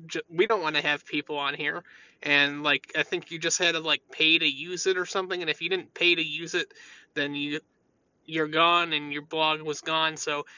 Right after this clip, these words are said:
like, I saved all of my old blogs, like, as Word files, and then some of the ones on there that I really liked, I put on my new,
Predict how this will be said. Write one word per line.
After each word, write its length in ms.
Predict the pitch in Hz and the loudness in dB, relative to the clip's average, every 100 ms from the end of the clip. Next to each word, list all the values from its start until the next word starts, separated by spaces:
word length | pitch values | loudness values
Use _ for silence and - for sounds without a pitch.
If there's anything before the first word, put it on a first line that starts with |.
| - - | -20 -6
like, 220 | 143 147 165 | -2 2 4
I 120 | 160 | 4
saved 500 | - 165 165 180 165 | 4 4 4 4 4
all 220 | 170 170 | 2 2
of 40 | |
my 200 | 175 160 | 0 -2
old 240 | 156 165 156 | -2 -6 -6
blogs, 520 | 160 160 160 151 - | -4 -2 -4 -6 -6
like, 200 | 156 147 | -6 -4
as 180 | 147 147 | -4 -4
Word 280 | 160 170 165 | -6 -6 -2
files, 560 | 165 160 156 156 151 - - _ | 2 2 2 -2 -8 -16 -20 _
and 200 | - 156 | -10 -2
then 360 | 160 147 143 139 - - | 0 0 -2 -10 -14 -10
some 320 | - 202 214 | 2 6 8
of 100 | 214 | 8
the 80 | 214 | 6
ones 340 | 214 214 214 208 | 6 4 4 4
on 180 | 208 | 6
there 200 | 202 202 | 8 6
that 140 | 190 185 | 6 4
I 120 | 180 | 4
really 300 | 170 180 180 | 2 0 -4
liked, 360 | 170 175 160 175 | -4 -2 -2 -2
I 100 | 160 | -4
put 220 | 175 165 | -4 -2
on 200 | 156 156 | -2 -4
my 120 | 151 | -6
new, 200 | 156 | -6